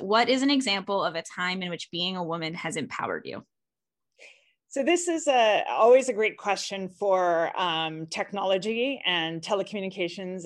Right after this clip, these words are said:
Speaker 2: and internet industry, because so many, even to this day, even in, I'm sort of mid-career, most of my colleagues are men. Um, and, and traditionally that's been the way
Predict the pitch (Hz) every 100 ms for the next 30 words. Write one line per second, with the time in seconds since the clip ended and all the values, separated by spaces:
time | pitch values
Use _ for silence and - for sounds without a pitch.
0 | - 151 160 156 151 - 196 180 175 151
1 | - 165 175 - 208 220 269 214 190 196
2 | 175 - - 214 196 196 190 190 190 185
3 | 185 170 160 151 240 277 262 254 233 226
4 | 214 196 151 143 160 269 - 214 233 214
5 | 185 190 202 196 - - 202 180 185 190
6 | 156 - 160 156 143 147 220 - - -
7 | - - 208 214 240 233 214 202 180 180
8 | 185 208 175 151 320 403 _ - - _
9 | - 202 196 185 185 - 208 190 196 190
10 | 202 202 185 214 190 190 214 196 185 165
11 | 170 - - 190 175 165 170 160 160 151